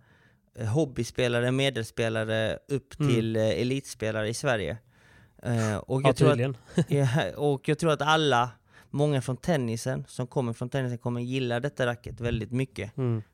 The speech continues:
Speaker 1: Eh, jag blev liksom positivt överraskad hur bra racket blev i slutändan. För
Speaker 2: Ja.
Speaker 1: att i början, s-, när man börjar med noll och tar fram första proverna, så var det så här bara, "Åh, nej."
Speaker 2: Det är en lång väg att vandra, liksom.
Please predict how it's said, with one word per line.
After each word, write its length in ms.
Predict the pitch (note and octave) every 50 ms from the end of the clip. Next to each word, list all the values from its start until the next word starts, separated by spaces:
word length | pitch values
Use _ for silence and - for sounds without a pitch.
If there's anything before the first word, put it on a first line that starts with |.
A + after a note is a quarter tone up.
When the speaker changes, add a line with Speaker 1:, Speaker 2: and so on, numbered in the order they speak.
| _ _ -
Speaker 1:
Eh, 300 | B2 A#2+ A2+ A2 G#2 G#2
jag 300 | A#2 C3 D#3+ C#3 A#2 A#2
blev 220 | C#3 D#3+ D#3 D3
liksom 420 | C#3 C3 B2+ - - - C#3 C3 B2
positivt 640 | - - D3 B2+ - - F#2+ - G#2+ G#2+ - - G#2+
överraskad 540 | A#2 B2 A#2 A2 A2 A2 - - - A2
hur 100 | A2+ A#2
bra 360 | A#2 A#2 B2 C3 A#2+ A2 G#2+ G#2
racket 460 | - A2+ G#2+ - _ - G#2+ G2+ -
blev 420 | A2 A2 - B2 A#2 A2 G#2 G#2
i 60 | G2+
slutändan. 720 | G#2 - - C3 C#3+ D3+ - - D2+ D#2 F#2 D#2+ - - - _ _ _ _ - - - - - _ _ -
För 80 | C#3
Speaker 2:
Ja. 160 | C3 B2 A#2+ A#2+
Speaker 1:
att 140 | A#2 - - -
i 120 | - B2+ A#2+
början, 600 | A2+ C3+ C#3 C#3+ C#3 C3 A#2 G#2+ G2+ G2+ G2+ G#2 G#2+
s-, 280 | G2+ - - - - - -
när 160 | - B2 A#2+
man 200 | A#2+ A#2+ A#2+ B2
börjar 460 | C#3+ D3+ D#3 C#3 B2 A2+ A2+ A2 A2+ - - _ _ -
med 180 | A#2 A#2 A#2+
noll 480 | C3 D#3+ F3 C#3 A#2+ B2 C#3+ F3 F3+ - _ - - - - - - - - - -
och 160 | - A#2+ A2+ -
tar 100 | A#2+ A2+
fram 280 | - - B2 A#2 A2
första 500 | - - - C#3+ B2+ - - - A2+ A#2
proverna, 480 | - - F3 F3 E3 D3 A#2+ A2 A2 A2
så 160 | - - A#2+
var 160 | A#2+ B2 A#2
det 100 | A2 G#2+
så 100 | G#2 A2+
här 120 | A#2 A#2 G#2+
bara, 180 | G#2+ G2 - - - _ _ _
"Åh, 720 | - A#2 A2+ A2+ A2+ A2+ A2+ A2 A2 A2 A2 A2+ A2+ A2
nej." 420 | A2 G#2+ F#2 D#2+ C#2 A1+ - - - _ _ _ _ _ _
Speaker 2:
Det 60 | -
är 60 | C3+ C3
en 60 | C3
lång 260 | C#3 C3+ B2 B2 B2+
väg 220 | C3 C3 B2 A#2
att 60 | A#2 A#2
vandra, 300 | B2 B2 B2 A#2+ A#2 A#2
liksom. 380 | A#2+ A#2+ A#2 A#2+ - A2+ A#2+